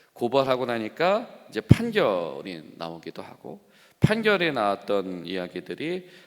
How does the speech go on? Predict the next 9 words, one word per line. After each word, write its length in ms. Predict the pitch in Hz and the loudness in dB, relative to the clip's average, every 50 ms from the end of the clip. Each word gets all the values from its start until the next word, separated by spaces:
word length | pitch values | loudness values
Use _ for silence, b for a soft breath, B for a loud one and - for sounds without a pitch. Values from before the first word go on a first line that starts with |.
| B B | B B
다시 300 | - - 196 - - 123 | -8 -6 -6 -4 -2 -4
한번 640 | 107 101 98 92 90 107 131 156 175 185 208 233 - | -4 -4 -4 -4 -2 -2 0 0 -2 -4 -8 -14 -14
이 320 | - 92 82 78 80 82 - - | -12 -10 -10 -10 -10 -12 -14 -10
다짐을 680 | - - 113 104 - 135 120 110 95 82 80 78 - - - _ _ - | -8 -8 -8 -6 -6 -8 -6 -6 -8 -8 -10 -12 -14 -18 -20 _ _ -10
요청하는 1080 | 95 90 - - 107 101 92 90 92 - _ _ _ _ _ _ _ - 107 98 101 92 | -10 -10 -10 -12 -14 -12 -12 -12 -14 -16 _ _ _ _ _ _ _ -10 -10 -8 -6 -8
것을 240 | 92 90 - 101 92 | -8 -8 -8 -6 -6
넘어서서 840 | 85 85 98 95 98 - 92 87 - - - 170 175 190 202 202 B B B B B B B B B B B B - | -6 -6 -6 -8 -8 -8 -10 -12 -12 -8 -6 -4 -4 -4 -4 -6 B B B B B B B B B B B B -10
기다려주시는 800 | - 131 113 151 151 143 151 147 131 120 110 - - 127 117 120 | -8 0 2 4 4 4 4 0 0 0 -4 -6 -6 -8 -8 -10
하나님, 480 | 107 104 92 87 85 98 131 160 190 | -10 -8 -8 -8 -8 -8 -10 -12 -12